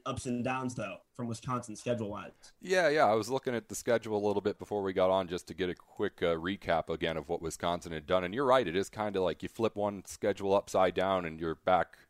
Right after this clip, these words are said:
Speaker 2: at the other one. Uh, Minnesota just recently had to go through a covid nineteen protocol where they missed two weeks. Wisconsin had that, obviously, at the beginning of the season. But the Gophers are feeling pretty good right now, just given the fact that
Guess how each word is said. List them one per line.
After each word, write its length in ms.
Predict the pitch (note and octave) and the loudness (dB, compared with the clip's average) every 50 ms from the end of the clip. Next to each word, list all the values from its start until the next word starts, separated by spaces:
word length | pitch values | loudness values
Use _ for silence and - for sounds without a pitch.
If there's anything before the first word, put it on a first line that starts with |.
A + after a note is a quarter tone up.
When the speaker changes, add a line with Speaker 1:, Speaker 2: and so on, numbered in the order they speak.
| _ - | _ -4
Speaker 2:
at 180 | F#2+ - - | -4 -4 -4
the 140 | - F2+ F2+ | -2 2 4
other 180 | F#2 F#2+ F2+ E2 | 4 4 4 0
one. 280 | D2 C#2+ C2+ C#2+ D2 F#2 | 0 -4 -6 -8 -4 -2
Uh, 140 | F#2 F2 | -2 -2
Minnesota 680 | F#2 G2+ G#2 G#2+ G#2 G2 - - A2+ G2+ G2+ G2+ F#2+ - _ - - - _ - | -2 0 -2 0 0 0 0 2 2 4 4 4 2 2 _ -14 -20 -20 _ -4
just 240 | - A2+ G#2 - - | 0 0 0 0 0
recently 400 | A2 A2 A2+ - A#2 A2 A2 G#2+ | -2 -2 0 0 -2 -4 -2 0
had 140 | G#2 G#2 G#2 | 0 0 0
to 80 | G2+ | 0
go 160 | G#2 G#2+ G#2+ | 0 0 0
through 260 | G2+ - - A2 G#2+ G2+ | 0 -2 -4 -6 -4 -4
a 60 | - | -4
covid 380 | - G#2+ G#2 G#2 F#2+ G#2 G2 | 0 0 0 2 2 0 0
nineteen 420 | G2 G2 G2 G2 - - G2+ G2 F#2 | 0 0 -2 -2 -4 -6 -6 -6 -4
protocol 460 | - G2+ G2+ G2+ - G2+ G2 G#2 G#2 | -2 -2 -2 0 2 2 2 2 2
where 100 | G#2 G2+ | 2 0
they 100 | G2+ G2 | 0 0
missed 280 | G2+ G2+ G2 - - - | 0 -2 -6 -6 -8 -10
two 160 | - G2+ F#2+ | -8 -6 -4
weeks. 260 | F#2+ F#2+ F2+ - - | -4 -4 -6 -6 -8
Wisconsin 460 | F2+ E2 - - F2+ F2 E2+ F#2 E2+ | -10 -8 -2 0 -2 0 -2 -4 -4
had 180 | D#2+ E2+ E2+ E2 | -2 -2 0 0
that, 140 | E2+ E2+ E2 | 2 2 2
obviously, 480 | D#2+ D#2+ E2 E2+ E2 D#2+ - - E2 D#2+ | 4 2 2 2 0 -2 -2 -4 -6 -6
at 80 | D#2+ | -6
the 80 | - D2+ | -8 -10
beginning 340 | D#2+ D#2 E2+ E2+ E2+ E2 E2+ | -8 -6 -6 -6 -4 -4 -4
of 60 | E2 | -6
the 60 | D#2+ | -6
season. 420 | - - E2+ D#2+ D#2 D#2 E2 D#2 _ _ - - - - _ _ _ _ _ _ - - | -6 -6 -6 -6 -4 -4 -6 -6 _ _ -20 -20 -20 -20 _ _ _ _ _ _ -20 -20
But 200 | - A2 G#2+ C#3 | -16 -4 -4 -2
the 80 | - C3 | -2 2
Gophers 460 | - D3 D#3+ E3 - E3+ D#3 B2+ - | 4 4 2 4 2 0 0 0 -2
are 320 | - - A#2+ A#2+ A#2 A2+ G#2 _ _ _ | -2 0 2 4 4 4 2 _ _ _
feeling 380 | - C3+ D#3+ F3+ G3 F#3 D3+ _ | -6 -4 -2 -2 -4 -6 -10 _
pretty 220 | - D#3+ D#3 B2+ | -6 -4 -4 -4
good 360 | F2 - G#2+ B2+ D3+ - B2 | -4 0 2 2 2 2 0
right 260 | G#2 G#2 G#2 G2 - - | 2 2 2 2 0 -4
now, 520 | F#2 G2+ G#2+ A2+ G2+ E2+ E2 E2 D#2 - _ _ | -2 0 2 2 4 2 2 0 -4 -8 _ _
just 280 | - - A2 - - - | -6 -4 -4 -4 -4 -2
given 220 | A#2+ A2+ G#2+ G#2+ | -2 -2 -2 -2
the 40 | G2+ | -6
fact 300 | - - A2 G#2+ G#2 - - | 0 2 2 2 2 2 0
that 140 | G2 - | -2 -2